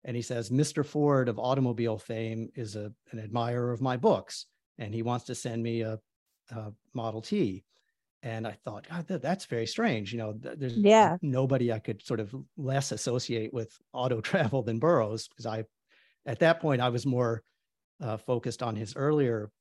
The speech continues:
Speaker 1: career, you know, when he was a friend of, of Walt Whitman's, for example, and, and friend of Emerson's. And so I dug into this, and I found that not only did Ford send him a Model T, but the two became friends, and they wound up traveling together. And <laughs> then that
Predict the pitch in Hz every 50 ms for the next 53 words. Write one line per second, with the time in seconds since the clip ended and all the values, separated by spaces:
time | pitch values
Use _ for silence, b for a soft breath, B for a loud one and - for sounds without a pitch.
0 | _ _ - - 131 117 113 113 110 107 107 110 110 107 107 107 104 110 98 107
1 | 107 107 107 110 - - 120 117 113 110 113 110 104 - _ _ _ _ _ -
2 | 123 107 98 110 113 113 110 110 120 120 120 117 135 123 117 110 110 110 - -
3 | - _ _ - 120 110 107 120 110 110 107 - 117 110 107 107 107 104 107 107
4 | - _ _ 190 135 104 104 107 104 - - 131 113 110 107 107 117 113 113 110
5 | - - 117 113 113 - b b b b b b b b b b b _ _ _
6 | - 127 117 117 113 113 110 110 _ _ - - 156 131 120 117 107 143 135 131
7 | 127 175 220 226 208 151 131 120 - - 120 110 - 131 123 120 117 120 - 127
8 | 135 139 135 135 - 139 151 156 156 143 120 113 113 104 - 139 127 117 117 117
9 | - - 120 120 123 131 123 120 110 110 107 107 107 107 107 107 104 - - 190
10 | 196 147 120 110 117 - _ _ _ _ _ - 127 117 - 110 - - 131 117
11 | 123 120 - 127 117 107 - - 143 131 127 123 123 123 123 117 - - _ _
12 | _ _ _ - 127 117 113 113 113 113 110 - - 110 110 113 113 113 110 113
13 | - - - 143 135 135 139 139 131 117 131 123 127 123 123 120 123 113 117 120
14 | 120 b b b b _ - 120 120 113 113 104 - - - 180 139 123 147 135
15 | 135 127 127 127 120 127